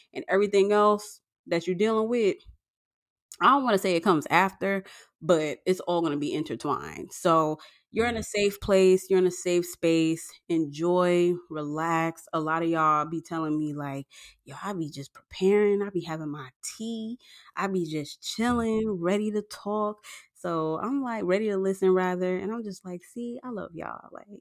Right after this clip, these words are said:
Speaker 1: <laughs> a real family." <laughs> So, um, yeah, we're gonna get this conversation started. So,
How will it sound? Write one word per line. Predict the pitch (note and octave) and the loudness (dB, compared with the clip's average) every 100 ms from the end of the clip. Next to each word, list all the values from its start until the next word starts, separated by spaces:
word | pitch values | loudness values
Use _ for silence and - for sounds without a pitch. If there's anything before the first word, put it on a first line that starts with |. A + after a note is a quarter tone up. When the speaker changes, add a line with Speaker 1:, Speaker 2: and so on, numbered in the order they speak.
| _ - | _ -2
Speaker 1:
<laughs> | F#3+ - - | 0 0 -6
a | - C#3+ | -4 -2
real | - | 0
family." | - - - - - - - | 0 -2 -6 -6 -2 -2 0
<laughs> | - - - C#4 - - - - - _ | 0 0 -2 -14 -6 -4 -4 -10 -14 _
So, | - G3 F#3 F3+ F3 | -4 0 2 0 -2
um, | F#3 F#3 F3+ F3 F3 F3 - _ - | 2 2 4 2 2 -2 -8 _ -14
yeah, | E3+ F#3 A3 | -4 -2 -2
we're | G3+ | -4
gonna | G3+ G3+ | 0 0
get | G3 | 0
this | G3 F#3+ | -2 -4
conversation | G3 F3+ F3+ F3+ F3+ E3+ | 2 2 2 0 0 0
started. | E3 - F3 G#3+ F#3 F3+ F#3 F#3 | -2 -2 0 2 0 0 -2 -6
So, | - F#3+ F#3 F3+ F3+ | -2 2 4 2 0